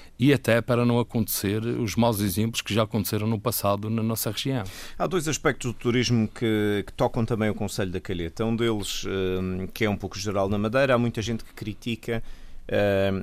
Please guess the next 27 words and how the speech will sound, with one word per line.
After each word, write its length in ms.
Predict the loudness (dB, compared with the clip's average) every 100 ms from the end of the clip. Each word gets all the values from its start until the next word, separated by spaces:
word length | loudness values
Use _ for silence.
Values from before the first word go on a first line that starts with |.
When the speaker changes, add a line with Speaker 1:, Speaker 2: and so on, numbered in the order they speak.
| -4
Speaker 2:
a 60 | -2
falta 260 | 0 0
de 80 | -6
cuidado 560 | -4 0 2 0 -2 -10
dos 240 | -10 -8
trajetos 640 | -6 -4 -2 -2 -4 -8 -4
entre 280 | -4 -4 -6
dois 180 | -6 -8
pontos. 560 | -6 -6 -6 -8 -10
Eh, 40 | -8
os 320 | -6 -6 -6
caminhos 420 | -2 0 0 -2
mais 260 | -2 -2 -2
antigos 460 | -4 -4 -6 -6
estão 320 | -6 -4 -2 -4
descuidados, 880 | -6 -4 4 4 4 0 -8 -8 -8
os 200 | -8 -4
acessos 600 | -2 -2 -2 -6 -6 -6
a 40 |
determinados 420 | -6 -4 -4 -4
lugares, 460 | -4 2 2 2 -2
as 120 | -6
bermas, 580 | -2 0 0 -2 -4 -6
eh, 40 |
portanto, 460 | -10 -4 -6 -6 -10
aquela 280 | -4 0 0
ideia 500 | 4 4 4 2